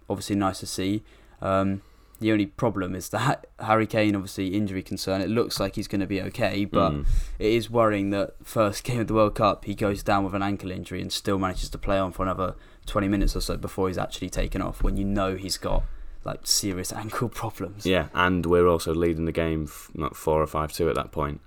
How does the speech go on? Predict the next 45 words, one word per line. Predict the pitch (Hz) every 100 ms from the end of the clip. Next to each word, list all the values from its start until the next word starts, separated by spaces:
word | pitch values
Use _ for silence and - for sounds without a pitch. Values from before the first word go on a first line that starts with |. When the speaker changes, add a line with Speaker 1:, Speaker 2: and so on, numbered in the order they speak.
| -
Speaker 2:
Um, | 80 78 78 78 78 82 - - _ _ _ _
but | - -
I |
think | 98 107 104 -
it, | 82 -
the, | 92
the | - 104
reports | 101 120 87 101
are | 92
that | 87
he's | 87
okay, | 90 85 95 90
but | 80 80
we've | 90
seen | - 101 101
that | 98
before, | 87 - - 90 90 90 87 95
sort | - - 82
of | 80
at, | 76 - -
at | 85 -
the | 76 - - 78
Champions | 90 85 82
League | 82
final | - 85 82 80 80 -
against | 82 78 85
Liverpool, | 82 80 80 78
where | 80 78 78 - _ - - - _ _ _ _ -
he's | 92
been | - 98
injured | 87 87 82 76
in | - 85
the |
build-up | 78 85 82 78 76 -
and | 82
he |
sort | 78 -
of | - -
played | 87 87 82
through | - 82 82
it |
in | 78 80
the |
game | 76 85 82 78
and, | 80 76